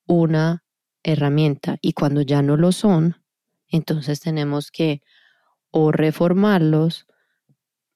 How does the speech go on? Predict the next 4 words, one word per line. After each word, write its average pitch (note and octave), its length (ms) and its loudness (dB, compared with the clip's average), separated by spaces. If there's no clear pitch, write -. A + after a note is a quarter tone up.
soltarlos D#3 800 0
del G3 220 0
todo E3+ 640 2
o D3 540 0